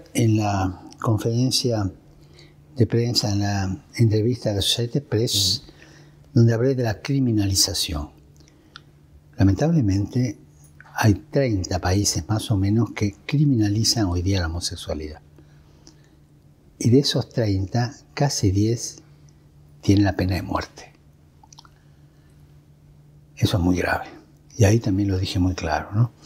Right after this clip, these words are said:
Speaker 1: sea, mi postura de la homo-, sobre la homosexualidad está ahí en esas tres, ¿no? Aquí a la audiencia general vienen personas que,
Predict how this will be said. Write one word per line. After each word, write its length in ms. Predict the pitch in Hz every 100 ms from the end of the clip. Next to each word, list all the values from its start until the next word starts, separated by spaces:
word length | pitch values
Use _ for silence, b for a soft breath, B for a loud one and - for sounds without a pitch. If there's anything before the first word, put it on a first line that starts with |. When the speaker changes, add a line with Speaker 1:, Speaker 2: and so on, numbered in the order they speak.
| B B B
Speaker 1:
sea, 160 | - 139
mi 80 |
postura 460 | 135 127 - 180 135
de 160 | 104 107
la 80 |
homo-, 220 | 110 123 107
sobre 320 | - 120 113
la 60 |
homosexualidad 800 | 113 113 - 110 - 123 143 185 -
está 320 | 98 - - -
ahí 180 | 104 104
en 100 | 98
esas 220 | - 92
tres, 260 | - 85 - -
¿no? 80 | - - B B B B B B B - -
Aquí 320 | - - 185
a 80 | 147
la 100 | 104
audiencia 720 | 104 110 123 131 - 120 110 95
general 520 | 110 113 131 175 170
vienen 420 | 113 123 117 95
personas 600 | 95 90 - 113 117 110
que, 260 | - 87